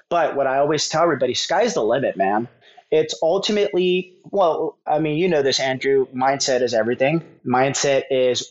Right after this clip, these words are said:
what basically is gonna drive you to grow that one A T M, make it your vehicle, and then ultimately it could turn into a multi-million dollar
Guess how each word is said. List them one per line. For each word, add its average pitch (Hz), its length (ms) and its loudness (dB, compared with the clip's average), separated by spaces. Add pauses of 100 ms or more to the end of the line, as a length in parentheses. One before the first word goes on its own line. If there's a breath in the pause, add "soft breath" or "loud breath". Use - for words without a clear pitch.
what 139 340 0
basically 143 400 0
is 127 80 0
gonna 131 220 0
drive 123 460 0
you 123 240 -4 (180)
to 113 240 2 (240)
grow 135 440 0
that 123 280 0
one 131 320 2
A 156 160 2
T 143 220 0
M, 123 240 2
make 139 220 0
it 156 60 2
your 139 180 0
vehicle, 127 480 0
and 127 120 -2
then 123 180 0 (520 loud breath)
ultimately 131 840 0 (360 loud breath)
it 139 300 0
could - 180 -4 (100)
turn 151 200 2
into 143 220 -2
a 123 80 2
multi-million 135 880 0
dollar 127 460 0